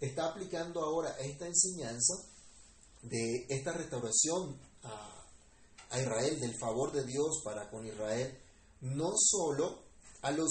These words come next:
que físicamente pertenecían a la nación, sino a todos aquellos que de cualquier pueblo o nación hubiesen creído en Jesucristo, en cuya sangre habían sido limpiados todos sus pecados.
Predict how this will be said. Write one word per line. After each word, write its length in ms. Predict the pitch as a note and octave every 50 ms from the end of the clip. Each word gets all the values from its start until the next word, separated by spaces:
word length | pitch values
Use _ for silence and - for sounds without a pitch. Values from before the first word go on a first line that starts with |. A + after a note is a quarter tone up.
| -
que 80 | D#3 C#3
físicamente 1120 | C3 - - - F#3 G3 G3+ - - A3 - - A3 G#3 G#3 G3 F3 D#3 D#3 D3+ - F#3+ F3+
pertenecían 840 | - F3+ D#3+ B2+ - C#3 B2 B2 A#2 - - - D3+ D#3 D#3+ D#3 C3+
a 100 | B2 A#2
la 200 | A#2 C3+ E3+ F3+
nación, 600 | D#3+ D3 C#3 - C3+ C3+ C3 B2+ C3 C#3 - - - - - - - -
sino 520 | - - E3 E3+ E3 E3 E3 E3 E3+ E3+ -
a 240 | D#3+ E3 - - -
todos 500 | E3 E3 F3+ G3+ G#3+ A#3 A#3 A3+ - F3+ C#3+
aquellos 480 | - - E3 E3+ E3 D#3 C3+ B2 - -
que 100 | C#3+ C#3+
de 180 | C#3 C3+ C3
cualquier 520 | - B2+ A#2 A#2+ - - D#3+ F3 G3+ - -
pueblo 400 | F#3 F#3+ G3 F#3 F#3 F3 E3 - -
o 120 | E3 F#3
nación 580 | F3+ D#3+ C#3+ C#3+ - - C3+ D#3+ F#3 A3 A#3 - - - - - - - - - -
hubiesen 580 | - A#2+ A#2 B2 B2+ C3+ - - D3 C#3 C3
creído 460 | - B2 A2 A2 A#2+ C#3+ D#3+ E3+ E3+ E3+
en 100 | D#3+ -
Jesucristo, 800 | F3 D3+ - - - B2 C3+ C#3 C#3 C#3 - - D#3 D#3 D3+ D#3 - - - -
en 240 | C#3 B2+ B2 B2 A#2+
cuya 320 | - B2+ B2 A2+ A2 G#2 G#2+
sangre 640 | - - C#3+ C#3 D3 D#3+ E3 E3+ F3+ F3 - - -
habían 540 | - A2+ A2+ A#2+ B2+ C3+ C#3+ C#3 C3+ C3+ C3
sido 420 | A#2+ - - D#3 D#3 D#3+ D#3+ D#3+ D#3+
limpiados 720 | D#3+ D#3+ D3 B2+ C3 B2+ A#2+ A#2 A#2+ C3 C#3+ C#3 - - -
todos 280 | A#2 G#2+ G#2+ G#2 -
sus 180 | - A#2+ - -
pecados. 540 | - B2 B2 - - - - - - - -